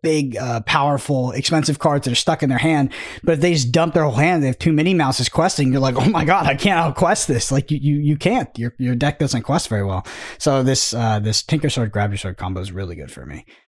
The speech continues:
Um, that's, that's pretty much my takeaway. I felt like it was powerful into Ruby Amethyst, um, and it was not great into most other decks, but on the play, especially, especially on the play, maybe on the draw as well, if you have that one, two, three, four, it felt like you could beat anything.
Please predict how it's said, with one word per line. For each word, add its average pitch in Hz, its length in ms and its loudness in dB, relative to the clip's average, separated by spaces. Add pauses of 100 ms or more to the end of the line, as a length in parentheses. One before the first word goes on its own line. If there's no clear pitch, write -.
Um, 92 320 -4
that's, 196 280 0
that's 233 180 2
pretty 247 160 2
much 214 160 0
my 190 120 2
takeaway. 185 300 2
I 185 60 2
felt 170 160 2
like 160 140 0
it 170 40 2
was 151 100 -2
powerful 170 460 2
into 156 140 -2
Ruby 156 280 4
Amethyst, 156 520 0 (320)
um, 120 640 2
and 147 380 2
it 135 120 0
was 139 340 0 (380)
not 160 280 2
great 165 320 2
into 151 340 2
most 139 300 2
other 151 180 2
decks, 170 380 0
but 180 640 0 (100)
on 156 160 2
the 151 80 2
play, 160 580 0
especially, 170 560 2
especially 147 440 2
on 101 80 0
the 95 60 -4
play, 95 200 -6 (140)
maybe 202 260 2
on 170 80 2
the 151 60 2
draw 135 180 2
as 127 80 0
well, 131 220 2
if 143 160 0
you 151 120 4
have 143 280 2
that 143 160 2
one, 135 160 4
two, 156 120 2
three, 143 220 2
four, 143 480 0
it 147 140 0
felt 139 160 2
like 135 100 2
you 127 80 2
could 110 100 -4
beat 90 200 -6
anything. 92 360 -8